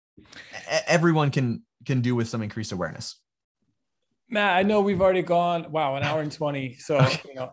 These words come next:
Speaker 2: I don't wanna keep you too long, but I, I really wanna thank you for this because I think this was an incredible talk, not just about paid ad strategy. I think this is an incredible talk for people who are still stuck in the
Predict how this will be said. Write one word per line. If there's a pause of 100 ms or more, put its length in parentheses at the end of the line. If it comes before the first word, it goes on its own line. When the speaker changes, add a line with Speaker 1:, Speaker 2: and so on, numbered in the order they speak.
Speaker 2:
I
don't
wanna
keep
you
too
long,
but
I,
I
really
wanna
thank
you
for
this
because (100)
I
think
this
was
an
incredible
talk,
not
just
about (400)
paid
ad
strategy. (800)
I
think
this
is
an
incredible
talk
for
people
who
are
still (240)
stuck
in
the